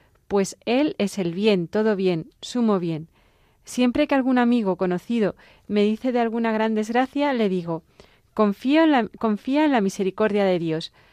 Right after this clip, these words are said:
pues el mal que te aqueja no viene de Dios, que solo quiere tu bien. Dios no quiere que sufras. Dios no es cruel ni malo,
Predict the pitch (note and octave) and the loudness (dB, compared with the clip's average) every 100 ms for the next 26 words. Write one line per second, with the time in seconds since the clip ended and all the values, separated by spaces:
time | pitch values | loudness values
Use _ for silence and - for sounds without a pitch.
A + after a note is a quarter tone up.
0 | _ _ - G3+ - F#3 G#3+ B3 A3+ F3 | _ _ -4 -2 -2 -2 2 2 0 -4
1 | E3+ D#3+ - E3+ F3 B3 C4 C#4 C4 A3+ | -6 -8 -8 -8 -4 -4 -4 -4 -2 0
2 | G#3+ G#3 F3 D#3+ D#3 D#3+ - _ _ _ | 0 0 0 -2 -4 -6 -12 _ _ _
3 | - G3+ - A3 A3 G#3 G3+ G3 E3 D3+ | -6 -4 0 -2 0 -2 -2 -4 -6 -6
4 | C#3+ - _ _ _ _ G3+ A3+ C#4 D4 | -8 -14 _ _ _ _ -2 4 4 2
5 | - A3 G#3+ A#3+ B3 F3+ - E3 C#3+ C#3+ | 0 0 0 -2 0 -2 -6 -12 -12 -12
6 | C#3+ - _ _ _ - G3 A#3 D#4 - | -14 -18 _ _ _ -10 0 4 4 4
7 | G#3 G#3 G3+ - F#3+ F#3+ G#3 E3+ - - | 0 2 2 0 -2 2 2 2 -4 -4
8 | G3 F#3 G3+ F#3+ D3+ | -2 2 2 2 0